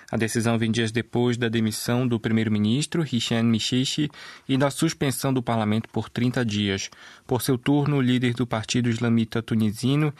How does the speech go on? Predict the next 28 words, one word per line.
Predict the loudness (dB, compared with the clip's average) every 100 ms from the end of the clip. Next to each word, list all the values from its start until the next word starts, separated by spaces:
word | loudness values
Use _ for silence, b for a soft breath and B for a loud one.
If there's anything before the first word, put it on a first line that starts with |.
| B B
e | 0 0
presidente | 2 2 2 2 2 0 0
do | -2
parlamento | -2 -2 0 0 0 -4
afirmou | -2 0 2 2
ontem | 0 -2 -4
que | -2
o |
seu | -2 -2
partido | -2 -4 -2 0
está | 0 -2
a | -2
trabalhar | 0 0 0 0 -2
para | -2 -2 -2
formar | -4 -4 0 2 2
uma | 0 0
frente | -2 -4 -2 -2
nacional | -2 -2 0 0 0 0
para | -2 -4
pressionar | -2 -2 0 0 2 0
o |
presidente | 0 -2 0 0 0 -2 -4
para | -2 0
um |
regresso | 0 0 0 0 -2 -2
ao | -2
sistema | -4 -4 -2 0 0
democrático. | 2 0 0 -2 -2 -4 -2 -2